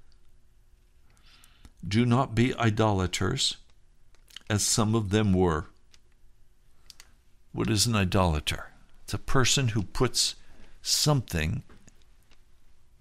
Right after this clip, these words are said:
anything, money, security,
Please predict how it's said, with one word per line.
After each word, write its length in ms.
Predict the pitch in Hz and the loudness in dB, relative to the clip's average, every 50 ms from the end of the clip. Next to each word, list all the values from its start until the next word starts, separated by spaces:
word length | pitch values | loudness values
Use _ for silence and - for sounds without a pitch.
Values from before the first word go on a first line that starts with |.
| _ - - - - | _ -20 -10 -2 0
anything, 600 | 143 143 127 95 82 - 80 - 82 90 95 - - | 2 4 4 2 0 -2 -4 -6 -6 -6 -8 -8 -2
money, 560 | 104 90 90 95 104 107 113 123 117 - - - - - - - - - - - - - - - - - - - _ - | 2 4 4 6 6 4 4 2 0 -2 -8 -16 -20 -20 -20 -20 -20 -20 -20 -20 -20 -20 -20 -20 -20 -20 -20 -20 _ -8
security, 880 | - - - 107 85 - - 101 98 98 104 104 104 110 113 113 - | -4 -2 0 0 -2 0 2 2 4 6 6 6 6 4 4 2 -2